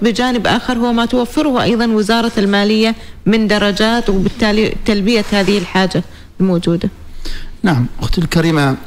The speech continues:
Speaker 2: نحن، آم، آه، البيان الوزاري،
Speaker 1: نعم.
Speaker 2: آه، يتكلم عن مية وأربعة وسبعين ألف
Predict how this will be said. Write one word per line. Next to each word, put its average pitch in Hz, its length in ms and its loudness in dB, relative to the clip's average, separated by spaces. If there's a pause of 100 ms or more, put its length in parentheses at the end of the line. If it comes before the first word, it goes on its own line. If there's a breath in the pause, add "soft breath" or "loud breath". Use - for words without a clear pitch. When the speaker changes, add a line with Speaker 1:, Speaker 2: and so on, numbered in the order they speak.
(120)
Speaker 2:
نحن، 147 220 0
آم، 127 320 0 (640)
آه، 131 260 0
البيان 135 520 2
الوزاري، 123 680 2 (220)
Speaker 1:
نعم. 196 160 2
Speaker 2:
آه، 117 500 0
يتكلم 135 520 0
عن 123 220 2
مية 135 100 2
وأربعة 123 400 0
وسبعين 120 600 0 (580 loud breath)
ألف - 580 -2